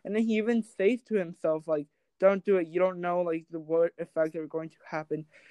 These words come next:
You don't know what I've been through, and I, I can tell you,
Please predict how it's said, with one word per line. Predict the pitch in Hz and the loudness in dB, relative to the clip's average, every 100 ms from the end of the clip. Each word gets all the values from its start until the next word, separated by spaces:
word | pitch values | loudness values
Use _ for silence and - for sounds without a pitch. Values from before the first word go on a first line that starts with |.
| - | -2
You | 185 | 2
don't | 202 180 | 2 4
know | 185 185 | 6 8
what | 185 | 6
I've | 180 | 2
been | 175 180 | -2 -4
through, | - 190 202 165 | -2 0 0 0
and | 165 | -6
I, | 160 165 170 | -10 -8 -10
I | 165 | -12
can | - 170 | -14 -4
tell | 185 165 | 0 2
you, | 160 151 | 0 -4